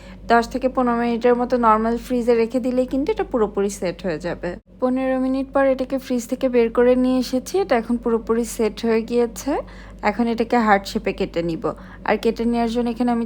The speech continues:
ছোট সাইজের যে কুকি কাটার আছে সেটাই ইউজ করছি।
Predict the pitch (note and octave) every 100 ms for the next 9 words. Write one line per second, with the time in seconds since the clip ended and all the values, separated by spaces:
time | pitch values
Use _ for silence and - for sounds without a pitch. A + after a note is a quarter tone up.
0 | A3+ A#3 A#3 A#3 A3 G#3+ G#3 G#3+ G#3+ G#3
1 | - A3 A3+ A#3 A#3 A#3+ - F4+ - G#3
2 | G3 F#3 F3 F#3 - F3+ F3+ - -